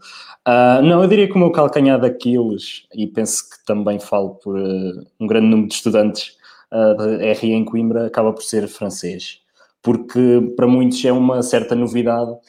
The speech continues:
ah, chegar ao ensino superior e ter uma cadeira de uma língua completamente nova, e isso causa um bocadinho de, pronto, causa um bocadinho de atrapalhação,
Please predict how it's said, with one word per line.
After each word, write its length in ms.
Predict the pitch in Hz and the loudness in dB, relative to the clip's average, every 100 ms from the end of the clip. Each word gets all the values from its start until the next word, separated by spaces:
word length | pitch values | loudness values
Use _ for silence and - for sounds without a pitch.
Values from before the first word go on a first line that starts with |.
| - - - | -20 -20 -8
ah, 200 | 120 113 | -4 -2
chegar 320 | 107 117 120 | -2 -2 0
ao 80 | 120 | 2
ensino 240 | 120 120 113 | 0 -2 -4
superior 380 | 113 120 117 | -8 -4 -2
e 60 | 113 | -2
ter 180 | 117 113 | -4 -4
uma 160 | 113 | -4
cadeira 540 | 110 107 107 104 104 104 _ _ | -6 -4 -2 -2 -6 -8 _ _
de 80 | 113 | -2
uma 120 | 113 | 0
língua 240 | 113 110 110 | 0 -2 -4
completamente 540 | 107 120 120 120 120 | -2 -2 -2 -4 -2
nova, 400 | 135 139 143 139 _ _ - | 0 0 -2 -10 _ _ -2
e 120 | 113 | 0
isso 180 | 117 - | 0 -2
causa 220 | 117 107 | -4 -2
um 60 | 107 | -6
bocadinho 440 | 104 101 101 98 | -6 -8 -8 -10
de, 360 | 95 98 95 95 - | -10 -8 -8 -10 -8
pronto, 320 | 98 95 _ _ _ _ | -10 -10 _ _ _ _
causa 180 | - 101 | -4 -2
um 40 | 104 | -2
bocadinho 240 | 101 107 | -2 0
de 60 | 107 | 0
atrapalhação, 720 | 110 - 104 107 - 98 | -2 -2 0 0 -2 -6